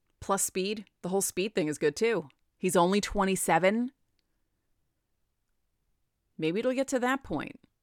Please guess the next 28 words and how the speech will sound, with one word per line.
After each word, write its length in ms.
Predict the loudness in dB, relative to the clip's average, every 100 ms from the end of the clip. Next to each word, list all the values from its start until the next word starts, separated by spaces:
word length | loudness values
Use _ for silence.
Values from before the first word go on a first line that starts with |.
| _
Because 180 | -4 2
I 80 | 2
know 380 | 4 4 2 -2 _ _ _ _ -14
Cashman 560 | -8 -6 -4 -4 -4 -2
and 220 | -2 0
Boone 480 | 0 0 0 -4 -6
were 80 | -4
both 300 | 0 0 -2
saying 360 | -2 -2 -2 -2
things 300 | -2 -2 -4
about, 400 | -2 -2 -2 -4
"Yeah, 240 | -2 -2
we're 160 | -2 -2
probably 300 | 0 0 0
done. 480 | 2 4 2 -2 -8 -18 -18 -4
There 100 | -2
isn't 140 | 0
really 160 | 0 2
much 200 | 0 0
going 220 | 0 0
on 120 | -2
in 80 | -2
the 60 | 0
market, 460 | 2 2 2 0
especially 400 | -2 -4 -4 -6
for 140 | -4 -2
left 280 | -2 -4
field, 400 | -2 2 4 2